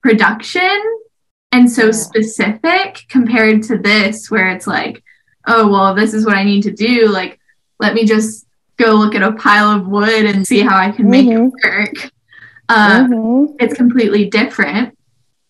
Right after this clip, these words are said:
Speaker 1: I wanna circle back a little to the simplicity, 'cause one of the questions that I had a lot of people ask, uh, on Instagram when I said that we were going to do this little chat is that your boat is very simple.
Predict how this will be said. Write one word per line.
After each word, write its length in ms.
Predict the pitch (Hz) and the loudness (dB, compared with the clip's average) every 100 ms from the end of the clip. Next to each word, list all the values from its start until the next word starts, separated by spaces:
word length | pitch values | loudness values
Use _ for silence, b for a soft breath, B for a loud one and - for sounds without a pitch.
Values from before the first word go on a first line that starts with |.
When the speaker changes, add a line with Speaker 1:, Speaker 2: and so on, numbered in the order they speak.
| _ - | _ -6
Speaker 1:
I 100 | - | 0
wanna 340 | 240 269 330 320 | 4 4 2 -2
circle 360 | - 233 233 302 | -4 -2 0 0
back 220 | 254 285 - | 0 0 0
a 40 | |
little 480 | 220 208 214 214 220 | 0 0 0 0 -2
to 120 | 254 | -4
the 100 | 220 | -6
simplicity, 540 | - 214 196 - - | 0 0 0 -4 -6
'cause 180 | - 240 | -2 -2
one 120 | 220 | 0
of 80 | 240 | 0
the 80 | 285 | 0
questions 500 | 277 254 - 226 240 | -2 -4 -4 -2 0
that 380 | 214 196 185 - _ _ | 0 -2 -2 -10 _ _
I 80 | 202 | -2
had 220 | 247 214 | 0 0
a 60 | 208 | 0
lot 200 | 185 190 | -2 -4
of 80 | |
people 220 | 196 214 196 | -4 -2 0
ask, 420 | - 170 240 - - - | 0 -2 -6 -12 -12 -2
uh, 400 | 202 190 190 190 | -2 -2 -4 -2
on 160 | 220 202 | -2 0
Instagram 720 | 196 233 - 196 165 180 214 | -2 -4 -4 -4 -4 2 4
when 100 | 214 | 4
I 60 | 202 | 2
said 180 | 214 202 | -4 -6
that 100 | 180 | -6
we 120 | 190 | -6
were 80 | 185 | -6
going 220 | 190 185 | -6 -4
to 60 | 185 | -4
do 160 | 196 | -4
this 300 | - 208 - B B B B B | -6 -8 -10 B B B B B
little 200 | 220 208 | 0 0
chat 460 | 208 233 226 330 330 | 0 -4 -2 -2 -2
is 160 | 262 - | -4 0
that 540 | 214 196 190 190 - - - b b b b _ | 0 0 -2 -4 -8 -20 -20 b b b b _
your 160 | 233 | -2
boat 260 | 214 208 202 | 0 0 -2
is 160 | 190 202 | -6 -4
very 220 | 175 190 | -4 -4
simple. 680 | 214 190 214 - 285 302 | -2 -4 -4 -4 -4 -4